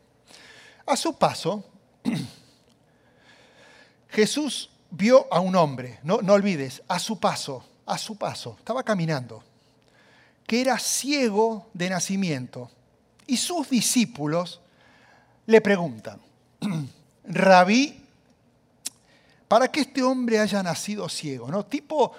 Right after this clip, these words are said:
estudiantes con su maestro, ¿no? Van caminando, Rabí, ¿para qué este hombre sea ciego? ¿Será que habrá pecado él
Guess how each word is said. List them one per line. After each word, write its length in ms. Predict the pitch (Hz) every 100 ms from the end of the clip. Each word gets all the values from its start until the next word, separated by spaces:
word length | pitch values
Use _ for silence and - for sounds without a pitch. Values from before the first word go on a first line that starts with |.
| -
estudiantes 680 | 220 - 202 190 247 240 196
con 180 | 165 151
su 140 | 156
maestro, 460 | 151 147 123 - 120
¿no? 200 | 147 202 _ _
Van 200 | 151 202
caminando, 580 | - 190 190 233 214 226
Rabí, 380 | 254 254 269 294 _ _
¿para 200 | - -
qué 100 | -
este 180 | 262 -
hombre 240 | 160 156
sea 280 | 190 214 190
ciego? 500 | - 196 170 147 151 - - - - _
¿Será 480 | - 247 285 302 302
que 120 | 247
habrá 380 | 226 240 240 240
pecado 540 | 175 - 175 170 156
él 320 | 214 233 214